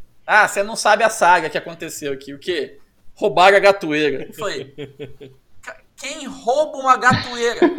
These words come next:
Por quê? Alguém faria isso?" Ah, não sei, não sei o que tem. Aí o que aconteceu? Primeiro, eu tive que caçar na cidade, descobrir onde vendia uma gatoeira e comprar pra substituir.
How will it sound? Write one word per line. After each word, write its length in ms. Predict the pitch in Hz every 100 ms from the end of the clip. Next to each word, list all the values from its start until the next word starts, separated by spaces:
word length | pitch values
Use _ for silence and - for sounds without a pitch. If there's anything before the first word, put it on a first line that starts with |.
| - 359 - 494 - - - - - - - - _ _
Por 240 | 285 311 214
quê? 500 | 294 330 320 160 - 196
Alguém 300 | 202 214 262
faria 500 | - 254 254 240 233
isso?" 260 | 180 - - - - - - - - _ -
Ah, 300 | 175 208 196
não 100 | 202
sei, 220 | 226 220
não 60 |
sei 140 | 202 208
o 40 |
que 80 | 208
tem. 380 | - 180 151 - - -
Aí 140 | 226
o 20 | 226
que 60 |
aconteceu? 680 | 247 254 247 233 220 170 127 - -
Primeiro, 360 | 233 170 - 202
eu 240 | 269 262
tive 360 | - 233 202 196
que 280 | 196 175 139
caçar 840 | 165 160 - 147 170 - - - _ _ _ -
na 100 | 151
cidade, 380 | 139 151 180
descobrir 500 | 156 202 - 175 190
onde 260 | 233 254 233
vendia 640 | 226 220 170 - - 269
uma 160 | 440 349
gatoeira 720 | 247 190 - 151 147 370 392 - - - - - - 190
e 100 | 190
comprar 600 | 254 269 269 220 240 294
pra 140 | 277
substituir. 840 | 277 269 - 277 359 254 147 -